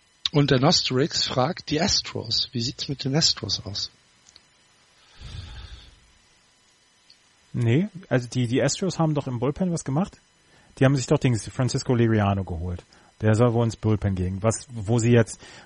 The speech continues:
Speaker 2: wo sie jetzt tatsächlich noch eine Position offen haben, ist das Starting Pitching. Der, ähm, John Morosi hat gerade getwittert, Alex Verdugo ist nicht im Darvish
Speaker 1: Nicht im
Speaker 2: Trade.
Speaker 1: Darvish Trade, ja.
Speaker 2: Und
Speaker 1: Also ich sehe die Astros jetzt auch nicht als Verlierer.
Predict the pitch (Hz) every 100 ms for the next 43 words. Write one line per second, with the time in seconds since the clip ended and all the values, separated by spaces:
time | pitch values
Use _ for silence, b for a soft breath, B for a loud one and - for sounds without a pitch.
0 | B 117 117 - 120 127 143 165 135 -
1 | 127 113 131 123 - - 143 147 139 156
2 | - 120 110 104 95 95 - 82 - B
3 | B B B B 131 127 120 131 131 120
4 | 117 113 110 104 101 - _ - - 143
5 | 139 143 196 147 120 117 117 117 139 135
6 | 135 127 117 127 110 127 127 131 120 -
7 | 120 127 - 117 110 101 95 107 - -
8 | - 90 92 95 92 - - - 95 95
9 | - 101 95 - B B B B 139 175
10 | 156 135 135 131 165 151 139 127 - -
11 | 135 120 - 135 147 123 107 107 - 98
12 | 104 107